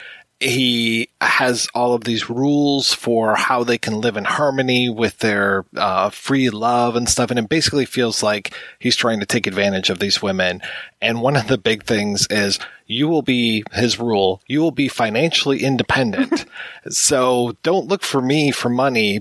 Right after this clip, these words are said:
but I'm going to look for you for money. He's basically collecting money from these women and living off of them. He's almost a pimp.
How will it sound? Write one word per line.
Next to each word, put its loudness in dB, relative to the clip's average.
but 0
I'm 2
going 0
to -6
look 0
for -4
you 0
for -4
money. 0
He's 0
basically 0
collecting 0
money 0
from -4
these 0
women 0
and 0
living -2
off 0
of -4
them. 0
He's 0
almost 0
a 0
pimp. 0